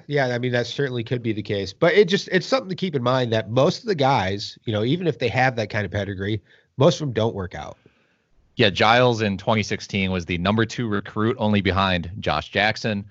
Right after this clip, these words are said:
Speaker 2: Um, the rest of that class was surprisingly, like, pretty accurate as far as, um, because like you mentioned, we did the,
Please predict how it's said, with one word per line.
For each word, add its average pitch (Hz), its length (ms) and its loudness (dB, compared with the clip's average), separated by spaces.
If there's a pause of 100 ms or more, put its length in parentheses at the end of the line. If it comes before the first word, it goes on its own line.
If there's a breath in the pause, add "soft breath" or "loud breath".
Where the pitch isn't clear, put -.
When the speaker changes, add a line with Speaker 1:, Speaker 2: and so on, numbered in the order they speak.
(380 soft breath)
Speaker 2:
Um, 101 360 2
the 120 160 0
rest 170 280 2
of 156 100 -2
that 104 160 0
class 92 580 -2
was 107 180 -6
surprisingly, 98 760 -2 (220)
like, 80 280 -6
pretty 98 260 -2
accurate 98 500 -2
as 90 100 -8
far 90 220 -2
as, 82 160 -8 (420)
um, 85 400 -6 (280)
because 101 340 0
like 101 160 0
you 101 80 0
mentioned, 92 260 -4
we 98 80 -4
did 127 140 -2
the, - 100 -6